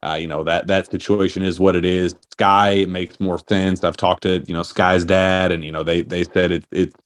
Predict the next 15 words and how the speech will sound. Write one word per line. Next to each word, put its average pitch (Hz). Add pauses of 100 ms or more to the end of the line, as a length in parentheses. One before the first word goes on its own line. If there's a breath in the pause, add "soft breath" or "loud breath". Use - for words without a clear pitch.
(440)
been 101
nothing 107
but 98
positive, 104 (360 soft breath)
that 87
they 98
don't 98
see 95
that 85
they're, 92
you 92
know, 87
the 85
Mokian 95
Ken-, 92